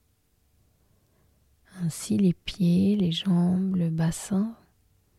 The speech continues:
sont parfaitement déposés, déposés sur le sol ou sur la chaise. Puis vous pouvez imaginer votre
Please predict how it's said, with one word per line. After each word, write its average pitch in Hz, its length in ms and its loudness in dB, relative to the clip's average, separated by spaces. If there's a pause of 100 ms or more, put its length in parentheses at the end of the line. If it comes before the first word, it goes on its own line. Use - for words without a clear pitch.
(380)
sont - 180 -12
parfaitement 185 760 -2
déposés, 180 920 -2 (2750)
déposés 175 640 0
sur 180 240 -4
le 170 100 2
sol 196 540 -2 (600)
ou - 40 -20
sur - 240 -4
la 165 100 2
chaise. 185 600 -2 (4000)
Puis - 140 -20
vous 190 100 -2
pouvez 190 460 0
imaginer 185 680 0
votre 190 380 -4